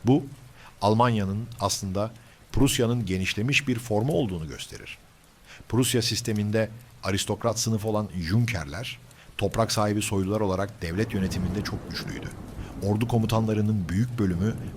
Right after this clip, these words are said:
bu sınıftan geliyordu. Ekonomi, eğitim ve hatta hukuk düzeni bile askeri ihtiyaçlar göz önünde bulundurularak şekillendiriliyordu.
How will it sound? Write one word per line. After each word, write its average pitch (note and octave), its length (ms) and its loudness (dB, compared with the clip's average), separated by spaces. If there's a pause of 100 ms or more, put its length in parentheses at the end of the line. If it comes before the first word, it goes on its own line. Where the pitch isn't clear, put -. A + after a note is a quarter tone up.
(120)
bu B2 60 4
sınıftan F2+ 440 -2
geliyordu. C2+ 340 -10 (600)
Ekonomi, G2 400 0 (260)
eğitim G2 320 0 (300)
ve F2 200 -4
hatta G2+ 420 -4
hukuk G#2 380 -2
düzeni A#2 320 2
bile A#2+ 260 4 (360)
askeri C3 460 2
ihtiyaçlar B2 680 0
göz A2 220 2
önünde A2+ 400 0
bulundurularak G2+ 640 0
şekillendiriliyordu. C#2+ 840 -10